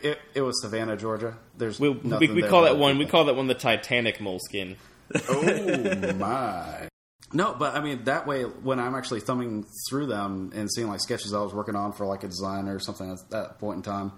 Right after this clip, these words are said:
Speaker 1: I still get to have that connection of stuff that was happening in my life at the same time.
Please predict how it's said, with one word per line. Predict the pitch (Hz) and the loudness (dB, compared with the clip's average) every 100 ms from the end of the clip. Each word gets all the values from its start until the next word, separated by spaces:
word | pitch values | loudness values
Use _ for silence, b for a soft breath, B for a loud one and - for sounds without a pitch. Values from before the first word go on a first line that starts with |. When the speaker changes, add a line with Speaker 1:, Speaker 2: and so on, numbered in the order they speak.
| B B B | B B B
Speaker 1:
I | - 120 | -4 -2
still | - 113 | -2 -2
get | 101 113 | -4 -6
to | 107 | -4
have | 110 | -4
that | 104 95 | -4 -6
connection | 104 104 98 110 101 | -6 -6 -4 -6 -4
of | 95 101 98 | -4 -4 -4
stuff | - 110 - | -4 -4 -4
that | 107 90 | -6 -6
was | - | -6
happening | 104 101 95 | -6 -6 -6
in | 107 | -4
my | 107 98 | -4 -4
life | 90 92 95 | -6 -8 -10
at | - | -4
the | |
same | - 78 78 | -4 -4 -16
time. | - - | -16 -16